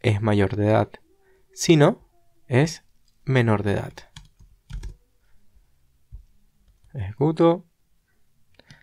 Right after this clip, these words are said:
Mayor de edad veintiuno, vuelvo a ejecutar, menor de edad diecisiete, y así lo va a hacer bien. Esta es la forma, digamos, más sencilla que existe en Python de hacerlo así. Sin embargo, no es la única. Vamos a ver otra.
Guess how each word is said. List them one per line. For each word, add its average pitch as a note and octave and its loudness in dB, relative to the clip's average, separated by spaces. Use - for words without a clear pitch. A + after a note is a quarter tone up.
Mayor G#2 -4
de G#2 -2
edad G2+ 0
veintiuno, C#3+ -2
vuelvo A2 -2
a G#2+ -2
ejecutar, C3+ -2
menor G2+ -2
de A2 -4
edad G#2 -2
diecisiete, D3+ -4
y A2+ -2
así G#2+ -2
lo - -2
va - -4
a - -4
hacer - -8
bien. - -12
Esta A3+ 2
es - 4
la F#3+ 4
forma, C3 0
digamos, A#2+ 0
más A2+ 0
sencilla G#2+ -4
que - -4
existe - -6
en A#2 -4
Python G#2 -4
de G#2+ -4
hacerlo G#2+ -8
así. A2 -12
Sin D3 -2
embargo, D3+ 4
no C3 0
es A#2 -2
la A2+ 0
única. G2 -4
Vamos A2 4
a G#2+ 4
ver G2+ 4
otra. C#3 0